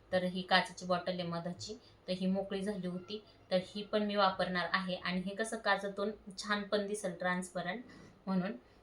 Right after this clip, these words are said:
तर त्याच्यानंतर तुमच्याकडं काहीच नसेल ना आणि तुमच्या घरात जर लहान मुलं असतील ना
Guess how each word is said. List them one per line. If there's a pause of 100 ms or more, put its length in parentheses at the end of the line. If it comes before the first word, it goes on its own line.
तर
त्याच्यानंतर
तुमच्याकडं
काहीच
नसेल
ना
आणि
तुमच्या
घरात
जर
लहान
मुलं
असतील
ना